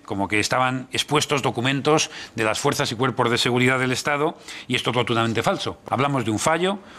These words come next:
un fallo que ha permitido que un número limitado, un número cualificado de usuarios identificados de la justicia hayan podido acceder a través de una manipulación informática a un número limitado de documentos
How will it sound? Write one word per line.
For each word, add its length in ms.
un 120
fallo 260
que 60
ha 60
permitido 560
que 100
un 120
número 360
limitado, 680
un 160
número 320
cualificado 880
de 160
usuarios 600
identificados 1040
de 100
la 80
justicia 640
hayan 360
podido 360
acceder 720
a 120
través 380
de 80
una 120
manipulación 760
informática 800
a 100
un 160
número 380
limitado 720
de 100
documentos 720